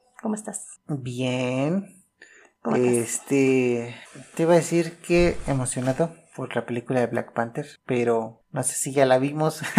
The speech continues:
Speaker 1: En estos momentos no podemos confirmar si ya la vimos o no.
Speaker 2: No sé si en tiempo real, a fecha de que salga, ya vimos Black Panther. ¿Es posible?
Speaker 1: Seguramente sí.
Speaker 2: Seguramente sí.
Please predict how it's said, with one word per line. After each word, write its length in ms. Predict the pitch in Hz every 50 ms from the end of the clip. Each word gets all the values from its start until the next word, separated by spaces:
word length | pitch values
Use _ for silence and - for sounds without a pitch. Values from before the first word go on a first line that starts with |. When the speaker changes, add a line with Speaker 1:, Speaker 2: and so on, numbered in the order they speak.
| 214 214 - - - 220 175 - - 160 - - - - 311 285 - -
Speaker 1:
En 160 | 247 247 247
estos 200 | 247 - 254 262
momentos 440 | 269 240 214 214 226 247 247 285 262
no 180 | 262 233 226 233
podemos 340 | 240 226 226 226 233 233
confirmar 800 | 233 - 220 214 214 208 202 196 214 208 208 208 226 233 214 220
si 240 | 220 - - 220 196
ya 120 | 185 190 214
la 100 | 196 185
vimos 300 | 196 190 202 196 180 180
o 80 | 143
no. 160 | 147 - - - _ _ _
Speaker 2:
No 100 | 143 139
sé 160 | 135 - 139
si 140 | 135 - 143
en 160 | 135 123 -
tiempo 320 | - 139 147 143 - 151 139
real, 500 | 127 127 127 127 135 156 165 - - - -
a 120 | - 131
fecha 280 | - - 123 - - 143
de 140 | 123 123 -
que 80 | -
salga, 320 | - - 123 120 123 139 139
ya 160 | 135 135 127
vimos 520 | 127 127 123 131 127 120 - - - - - 175 143
Black 280 | 127 123 123 - -
Panther. 400 | - 120 123 127 - 170 170 - -
¿Es 120 | 160 160
posible? 680 | - - - 226 220 - - 170 156 160 196 190 - - _ -
Speaker 1:
Seguramente 680 | - - 247 269 269 262 269 262 247 226 226 226 208 214
sí. 160 | 214 202 196
Speaker 2:
Seguramente 460 | 196 240 254 262 247 247 233 - 196
sí. 280 | 170 - 156 135 135 -